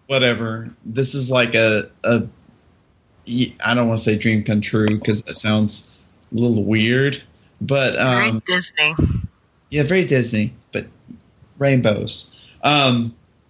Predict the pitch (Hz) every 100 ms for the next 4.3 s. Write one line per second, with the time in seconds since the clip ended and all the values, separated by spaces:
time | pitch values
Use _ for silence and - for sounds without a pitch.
0 | _ - - - - - - - - _
1 | _ - 156 160 175 160 147 - - 135
2 | 131 120 127 123 117 113 117 113 104 113
3 | 117 113 - 107 110 101 110 107 107 101
4 | 104 101 104